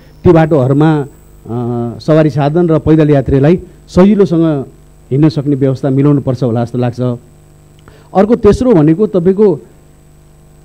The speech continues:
मेलम्ची र नेपाल विद्युत प्राधिकरणले तपाईँको भित्रभित्र बाटोहरूमा खनेर तपाईँको पाइपहरू त बिछाउनु भयो, तर त्यत्तिकै असरलाई छोड्नु भएको छ। र सबैभन्दा गाली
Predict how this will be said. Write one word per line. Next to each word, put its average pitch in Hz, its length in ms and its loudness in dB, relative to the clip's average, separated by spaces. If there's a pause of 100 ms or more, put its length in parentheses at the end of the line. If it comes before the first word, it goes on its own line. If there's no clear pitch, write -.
(260)
मेलम्ची 202 640 4
र 240 280 -2 (460)
नेपाल 175 300 2
विद्युत 175 340 2
प्राधिकरणले 170 680 4
तपाईँको 170 580 2 (240)
भित्रभित्र 190 480 2
बाटोहरूमा 151 680 -2 (760)
खनेर 180 360 4
तपाईँको 151 560 2 (760)
पाइपहरू 175 360 2
त 170 60 -2
बिछाउनु 160 420 0
भयो, 147 220 -2 (300)
तर 220 100 2
त्यत्तिकै 226 500 -2
असरलाई 175 500 0
छोड्नु 131 280 -4
भएको 107 260 -10
छ। - 20 -12 (600)
र 202 300 0
सबैभन्दा 202 520 0
गाली 165 560 0